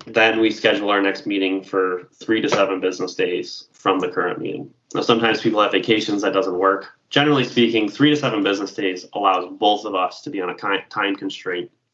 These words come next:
to do our homework, whether it's getting the information that we weren't, that we didn't have on hand, so we're filling in any gaps. I'm producing calculations and quotes for people.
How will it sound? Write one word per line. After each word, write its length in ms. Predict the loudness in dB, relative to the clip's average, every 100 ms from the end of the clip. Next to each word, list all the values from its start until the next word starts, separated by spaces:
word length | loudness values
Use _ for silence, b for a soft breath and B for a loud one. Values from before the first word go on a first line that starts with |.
| _ _ _ _ _ _ _
to 100 | -6
do 200 | 0 2 4
our 180 | 2
homework, 460 | 0 -4 -4 -8 -14 B B B B
whether 280 | 0 2 4
it's 220 | 2 0
getting 260 | 2 2 2
the 80 | 2
information 540 | 0 2 2 2 2
that 100 | 0
we 100 | 0
weren't, 380 | 0 2 0 -2
that 100 | -2
we 80 | 0
didn't 220 | 2 2
have 140 | 2
on 100 | 2
hand, 400 | 0 -4 -4 -4
so 140 | -10 -14
we're 100 | -12
filling 300 | -6 -4 -4
in 120 | -4
any 160 | -6 -2
gaps. 640 | 2 2 2 -4 -14 b b b b 0
I'm 200 | 0 0
producing 540 | 0 0 0 -4 -4 -10 _ -20 _
calculations 800 | 0 0 2 4 4 2 0 0 -2
and 240 | -6 -8 b b _
quotes 300 | 2 2 2
for 140 | -2 0
people. 600 | 0 0 0 0 -2